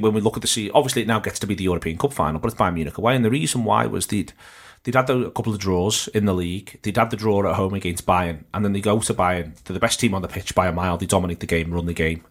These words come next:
uh, they score the brilliant goals that they score. And from there, from Bayern, they win every single game. And I think it allowed them to sort of click back into another mode. It allowed them to feel less like they were buffeted by events and to say, "Actually, we control events."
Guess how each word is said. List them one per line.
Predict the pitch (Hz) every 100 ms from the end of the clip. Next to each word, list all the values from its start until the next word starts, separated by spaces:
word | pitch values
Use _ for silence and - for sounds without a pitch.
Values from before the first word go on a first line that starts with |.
| -
uh, | 95 87
they | 90
score | 92 - 95
the |
brilliant | 85 85 85
goals | 85 85 85
that | 90
they | 87
score. | - 85 78 - - - - - -
And | 117
from | 151 139
there, | 120 127
from | 123 117
Bayern, | 107 110
they |
win | 110
every | 104 101
single | - 101 95
game. | - 101 - - _ _ _ -
And | 117
I | 131
think | 143 131
it | -
allowed | 107 104 101 110
them | 117
to |
sort | - 107 101
of |
click | - 107 -
back | 98 -
into | 104 107
another | 104 92
mode. | 92 95 98
It |
allowed | 85 82 101 104 104
them | 104
to | - - -
feel | - 107 107
less | 107 104
like | 107 101
they | 107
were |
buffeted | 101 104 - - 107
by | 101 101
events | 101 95 92
and | 90
to | 92
say, | 90 92
"Actually, | 90 - 98
we | 92
control | - 92 - 87 90
events." | 92 95 -